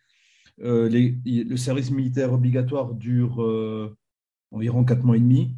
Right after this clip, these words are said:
maintenant, à l'époque cinq mois. Euh, mais moi, j'ai fait, euh, j'ai fait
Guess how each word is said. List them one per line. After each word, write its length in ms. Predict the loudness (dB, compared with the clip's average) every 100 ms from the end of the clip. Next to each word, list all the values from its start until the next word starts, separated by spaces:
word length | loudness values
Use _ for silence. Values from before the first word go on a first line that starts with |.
| -10
maintenant, 500 | -10 -6 -2 -2 -4 -10 -18 -10
à 60 |
l'époque 340 | -8 -6 -6 -6
cinq 300 | -6 -4 0
mois. 280 | 0 0 -8 -18 _ _ _ _ _ _ _ -6
Euh, 600 | -2 0 0 0 -2 0
mais 240 | 2 2
moi, 200 | 2 2
j'ai 120 | 0 -4
fait, 400 | -8 -8 -4 -2
euh, 160 | -2
j'ai 140 | -4 -6
fait 160 | -10